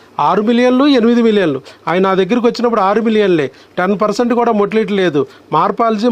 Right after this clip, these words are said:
మరీ దారుణంగా ఉంది. ఎందుకు పోయింది మరి? ఎందుకు ఇప్పుడు ఇంప్రూవ్ అయింది? ఎందుకు ఫుల్ కౌంట్ అయ్యావు? ఎందుకు ప్రెగ్నెన్సీ తెచ్చుకోగలిగావంటే క్రిములు. క్రిములు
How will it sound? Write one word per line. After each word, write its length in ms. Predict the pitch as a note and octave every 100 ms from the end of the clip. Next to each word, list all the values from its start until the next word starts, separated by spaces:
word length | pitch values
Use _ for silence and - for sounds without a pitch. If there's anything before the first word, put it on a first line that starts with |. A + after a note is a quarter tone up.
| F3
మరీ 160 | G3+ G#3
దారుణంగా 420 | E3 G3 G#3+ G3+ F3+
ఉంది. 140 | F3+ - _ - - - - - - - F#3+
ఎందుకు 220 | B3 C#4+ D4
పోయింది 300 | A#3+ A#3+ A#3
మరి? 100 | G#3 F#3+
ఎందుకు 180 | A3 C4 G#3
ఇప్పుడు 160 | G#3+
ఇంప్రూవ్ 220 | F3+ A3+ G#3
అయింది? 200 | G3 F#3+ G3+
ఎందుకు 180 | C4 G#3+
ఫుల్ 140 | A3 A3
కౌంట్ 200 | A#3 G3+ F#3+
అయ్యావు? 200 | F#3 F3+ - - F#3
ఎందుకు 200 | A#3 A3+
ప్రెగ్నెన్సీ 400 | G#3+ G3+ A#3+ A#3+ G#3+
తెచ్చుకోగలిగావంటే 880 | G3+ - G3 F3+ F3 F3 F3 F3 B3+ B3 - -
క్రిములు. 360 | F#3 F#3+ F#3 B2+ - - - - - - - - - - - - - - - - -
క్రిములు 340 | A3 C4+ D4